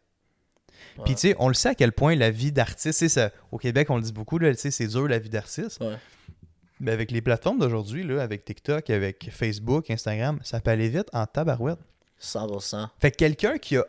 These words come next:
Speaker 2: envie de vivre de cette passion-là, qui a jamais été trop sûr de, fa-, de se faire bénéficier, c'est de se faire plaisir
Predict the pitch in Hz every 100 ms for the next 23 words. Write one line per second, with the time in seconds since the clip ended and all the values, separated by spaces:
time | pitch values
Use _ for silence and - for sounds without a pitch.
0 | - 156 160 120 139 185 127 _ _ 117
1 | 113 107 135 170 127 110 117 - - 151
2 | - 139 120 113 110 _ _ - - -
3 | - 131 147 185 226 202 - 151 139 -
4 | 156 156 110 104 - _ _ _ _ _
5 | _ - 123 - 131 117 - 156 170 135
6 | 139 135 - 196 180 139 180 185 175 165
7 | 156 180